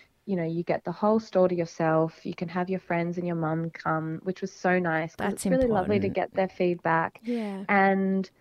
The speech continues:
Speaker 1: you know, you've just got all the time in the world to try on different gowns. And yeah, for me, just having the experience be fun, positive, and relaxing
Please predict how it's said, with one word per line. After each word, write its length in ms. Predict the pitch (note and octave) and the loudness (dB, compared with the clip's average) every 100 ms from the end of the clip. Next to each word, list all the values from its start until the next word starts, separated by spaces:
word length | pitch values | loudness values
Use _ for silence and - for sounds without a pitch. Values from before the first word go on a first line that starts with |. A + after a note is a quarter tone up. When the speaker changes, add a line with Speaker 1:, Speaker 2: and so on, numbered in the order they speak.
| _ _ - | _ _ -2
Speaker 1:
you 100 | B3 | 0
know, 40 | |
you've 240 | G#3+ G#3 F#3+ | 2 0 0
just 220 | A3 - | -4 2
got 280 | A#3+ - - _ _ _ _ | 4 2 -2 _ _ _ _
all 260 | A3 A#3+ A#3+ | 4 6 6
the 80 | A3+ | 4
time 280 | G#3+ F#3 G3 | 2 2 2
in 60 | |
the 80 | F#3 | 2
world 480 | F3 E3 E3 E3+ - - | 4 4 2 0 -4 -18
to 120 | - | -18
try 340 | - F3 F3 E3+ | -6 -2 0 0
on 120 | F3 | -2
different 360 | E3+ F3+ F3+ F3+ | -4 -6 -6 -4
gowns. 580 | D#3+ D#3 D#3 D#3+ D#3+ - | -4 -4 -4 -6 -8 -6
And 380 | E3 D#3+ D#3+ - - - _ | -4 -4 -6 -10 -16 -20 _
yeah, 280 | A3+ A#3 - | 4 4 4
for 140 | A3 A#3+ | 2 4
me, 420 | A#3 B3+ D#4 C4+ - | 6 6 4 2 0
just 220 | A3+ - | -2 -2
having 360 | F#3+ G3+ G#3+ | 2 2 2
the 80 | G3 | 0
experience 720 | F#3+ - - F3 F3 F3 - - | -4 -8 0 4 4 2 -2 -2
be 320 | F3 E3+ E3 - | 2 4 2 -2
fun, 560 | - G3 F#3 F#3+ F#3+ - _ | -4 0 2 2 0 -4 _
positive, 460 | F#3+ F3+ F3 F3 - | 0 2 4 2 0
and 160 | F3 | -2
relaxing 680 | E3+ D#3+ D#3+ - C4+ C#4+ | -2 -2 -4 -4 0 0